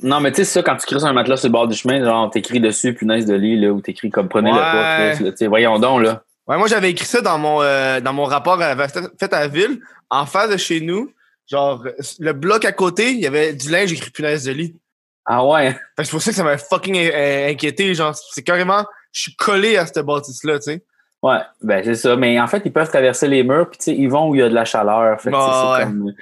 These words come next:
Speaker 1: sais, même ça pourrait survivre comme trois mois à l'extérieur, comme
Speaker 2: Mhm.
Speaker 1: pogné dans un petit cossin, dans une place chaude.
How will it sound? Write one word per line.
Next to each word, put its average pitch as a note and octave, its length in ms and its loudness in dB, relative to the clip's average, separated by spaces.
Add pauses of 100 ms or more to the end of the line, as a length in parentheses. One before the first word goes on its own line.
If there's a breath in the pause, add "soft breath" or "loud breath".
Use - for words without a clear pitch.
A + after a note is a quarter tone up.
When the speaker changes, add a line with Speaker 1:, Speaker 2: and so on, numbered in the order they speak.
(420 loud breath)
Speaker 1:
sais, F3 160 2
même C#3+ 240 0
ça C3 160 -2
pourrait B2 220 0
survivre C3+ 460 2
comme A#2 200 0
trois A#2+ 320 2
mois C3+ 200 4
à - 20 4
l'extérieur, A2+ 760 2
comme G#2 200 0
Speaker 2:
Mhm. D#3 80 -2
Speaker 1:
pogné G#2+ 260 2
dans A2 200 2
un G#2+ 100 0
petit - 140 -8
cossin, A#2+ 420 0
dans G#2+ 160 0
une G#2 160 -4
place G#2 180 0
chaude. A#2+ 360 0